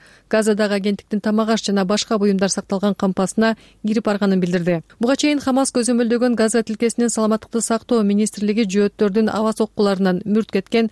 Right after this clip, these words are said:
жети миңден көп кишинин аты жөндөрү жазылган тизмени жарыялаган.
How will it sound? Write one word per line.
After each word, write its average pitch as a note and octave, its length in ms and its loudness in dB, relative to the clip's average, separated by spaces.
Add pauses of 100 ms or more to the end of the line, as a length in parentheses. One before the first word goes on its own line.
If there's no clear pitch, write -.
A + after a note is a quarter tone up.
(300)
жети A#3 300 -2
миңден A#3+ 280 0
көп G#3 160 0
кишинин A3 320 -2
аты G3 180 -2
жөндөрү F#3+ 360 0
жазылган F#3 400 0
тизмени G#3 340 2
жарыялаган. F3 640 0